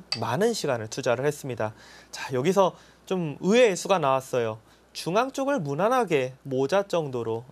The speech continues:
어, 막아가지 않을까 생각을 했었었는데 신진서 구단의 수법은 좀 인공지능 시대에 좀 맞는 타이트하게 중앙을 막아가려는 수를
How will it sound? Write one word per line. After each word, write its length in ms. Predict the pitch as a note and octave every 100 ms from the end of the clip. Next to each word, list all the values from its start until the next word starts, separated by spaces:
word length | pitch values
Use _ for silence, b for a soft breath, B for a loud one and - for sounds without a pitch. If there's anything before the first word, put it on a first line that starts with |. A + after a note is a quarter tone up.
| -
어, 400 | G#2 G2+ G#2+ A2+ - B B
막아가지 440 | - B2 C#3 C3+ C3
않을까 460 | A#2+ B2+ C3 B2
생각을 480 | A#2+ D3 C#3+ C#3 C3+
했었었는데 580 | D3 D3+ C#3+ B2+ B2 C#3 B B
신진서 640 | - - F#3 F#3 F#3 F3 D3+
구단의 420 | C#3 C#3 C3+ C3
수법은 540 | - - C3 D#3+ A3+ - _ _ -
좀 140 | C3
인공지능 440 | B2+ C#3 C3 C3
시대에 500 | C3 D3+ C#3+ B2 A2+ A2 _
좀 260 | - A2 G#2
맞는 440 | A#2 A#2+ A2 G2 A2 - _ _ _ _ _ _ _ _ _ _ _ -
타이트하게 920 | - C#4 C#4+ - A#3 F3 D3 F#3 B3
중앙을 480 | - D#3 C#3 C3+ C#3+
막아가려는 720 | B2+ A#2+ E3+ D3+ C3 A#2+ A#2
수를 360 | - A#2 C#3